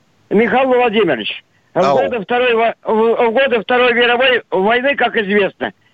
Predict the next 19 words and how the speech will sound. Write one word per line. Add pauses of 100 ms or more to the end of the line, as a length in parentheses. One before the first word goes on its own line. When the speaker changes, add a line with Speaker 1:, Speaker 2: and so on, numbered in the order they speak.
(100)
Speaker 1:
пятьдесят
один
процент (220)
подводных
флот
этой
страны, (280)
э,
по-,
потребили
англоамериканцы, (240)
чт-,
тридцать
четыре
процента
французы, (240)
девять
процентов
итальянцы,